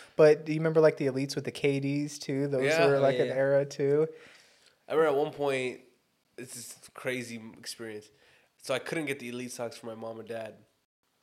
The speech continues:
Speaker 2: And then one of my friends, he used to have all the colors, black, white, purple, pink, blue, all the colors.
Speaker 1: His parents were getting
Speaker 2: Yeah.
Speaker 1: a divorce for
Speaker 2: <laughs>
Speaker 1: sure.
Speaker 2: So I told him, I was like, "Look, um,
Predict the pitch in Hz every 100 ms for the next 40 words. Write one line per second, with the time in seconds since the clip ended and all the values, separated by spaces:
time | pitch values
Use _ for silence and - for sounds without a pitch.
0 | _ - 139 131 127 131 127 117 135 127
1 | 127 123 - 123 120 113 139 135 123 139
2 | 123 110 110 127 123 117 123 123 117 98
3 | 127 117 - 135 123 117 127 127 123 113
4 | 120 131 139 123 123 110 101 - - 139
5 | - 127 117 - 107 113 110 131 120 117
6 | 113 107 107 - 117 127 143 110 - 156
7 | 120 - - - - - 143 135 131 143
8 | 147 139 127 123 123 113 123 123 117 -
9 | 110 113 110 107 104